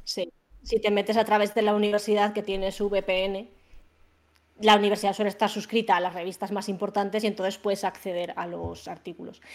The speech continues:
Y esto es una cosa que se lo leía a alguien. Si en algún momento alguien quiere acceder a un artículo y está en una revista y no puede acceder, tú le mandas un email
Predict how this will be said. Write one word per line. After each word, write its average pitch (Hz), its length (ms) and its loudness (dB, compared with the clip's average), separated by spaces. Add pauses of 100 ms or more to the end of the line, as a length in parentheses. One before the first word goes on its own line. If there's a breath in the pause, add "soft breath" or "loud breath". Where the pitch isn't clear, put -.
(120)
Y 226 60 6
esto 226 120 6
es 262 60 4
una 285 180 4
cosa 285 220 0
que 262 100 4
se 220 160 0
lo 202 140 4
leía 196 300 4
a - 20 6
alguien. 214 260 4
Si 190 100 -10
en 185 60 -4
algún 185 220 -2
momento 240 400 6
alguien 233 240 4
quiere 220 160 2
acceder 208 320 0
a 190 40 0
un 190 100 -2
artículo 180 640 -6 (300 soft breath)
y 214 140 2
está 190 520 4
en 196 120 0
una 196 160 0
revista 190 420 -2
y 190 60 -2
no 190 100 -2
puede 185 180 0
acceder, 180 500 -2 (340 soft breath)
tú 220 100 4
le 220 120 10
mandas 220 320 6
un 214 100 4
email 196 520 2